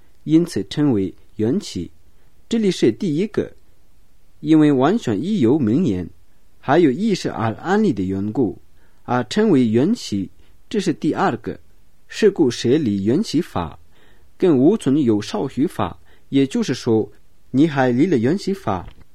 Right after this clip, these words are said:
一切的法一点都没有了。远离缘起的法一点都没有，那远离自性空的法呢，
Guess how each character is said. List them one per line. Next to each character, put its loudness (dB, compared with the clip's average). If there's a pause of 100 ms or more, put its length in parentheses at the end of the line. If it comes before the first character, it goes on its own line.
(120)
一 -6
切 4
的 2
法 -4
一 -2
点 0
都 2
没 2
有 2
了。 -8 (400)
远 2
离 4
缘 2
起 -4
的 0
法 -6 (540)
一 0
点 4
都 2
没 4
有， -2 (180)
那 2
远 4
离 4
自 -2
性 0
空 0
的 0
法 -4
呢， -2